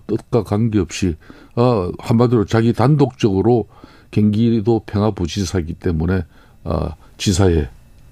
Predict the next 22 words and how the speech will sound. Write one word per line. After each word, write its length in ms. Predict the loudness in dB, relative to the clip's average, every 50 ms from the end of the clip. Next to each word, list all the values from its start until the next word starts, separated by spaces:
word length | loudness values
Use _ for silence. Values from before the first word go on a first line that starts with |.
| -20 -20 -20 -20 -20 -20 -20 -20 -16 -6 -2
어, 300 | 0 0 2 0 -2 -4 -8
북한, 420 | -10 -4 0 0 2 2 2 0 0 -4 -12 -20 -20 -20 -20 -20 -20 -20 -20 -10 -6
어, 160 | -4 -4 -4 -4 -6 -6
방문을 460 | -2 0 2 2 2 2 2 2 0 0
위해서 400 | 0 -2 -4 -6 -8 -10 -10 -12 -18 -20 -20 -20 -20 -6
그 120 | -2 -2 -2
초석을 460 | 0 0 0 2 4 4 2 2 0
까는데 500 | -2 -4 -6 -4 -4 -4 -6 -6 -10 -12 -16 -20 -20 -20 -20 -20 -20 -20 -20 -20 -20 _ -20 -20 -20 -20 _ -4
김성태 560 | 0 0 2 2 2 0 2 2 0 0 0 -2
쌍방울 500 | -4 -6 -4 -2 0 2 2 2 2 0
회장 280 | 0 0 0 0 -2 -2
보고, 320 | -4 -4 -4 -4 -4 -6 -8 -14 -20 -20 -20 -20 -12
어, 200 | -6 -4 -2 -2
이거 220 | 0 0 -2 -2 -2
좀, 280 | 0 -2 -2 -2 -2 -6 -10 -16 -20 -20 -20 -20 -20 -6
어, 160 | -4 -4 -2 0
대북 360 | 0 0 0 0 -2 -4 -4
비즈니스 600 | -4 -2 0 0 0 2 0 0 -2 -2 -2 -4
할 80 | -4 -4
때 300 | -4 -4 -4 -4 -4 -8 -12 -18 -20 -20 -16 -6 -4
우리 180 | -2 0 0
지사 380 | 0 0 0 0 0 -2 -4